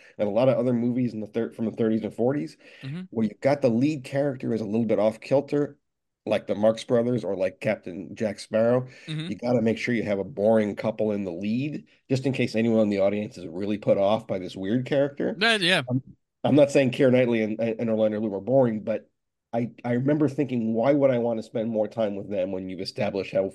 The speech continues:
Speaker 1: fantastic this Johnny Depp character is?" They designed it so, and it, I think it must have been,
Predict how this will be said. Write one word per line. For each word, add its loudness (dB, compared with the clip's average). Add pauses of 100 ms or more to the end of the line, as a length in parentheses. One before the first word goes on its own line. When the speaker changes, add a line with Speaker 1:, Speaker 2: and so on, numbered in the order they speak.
Speaker 1:
fantastic -4
this -20
Johnny -4
Depp -2
character -6
is?" -20 (600)
They -2
designed 0
it -2
so, -2
and 2
it, -2
I 0
think -6
it 0
must 4
have -6
been, -4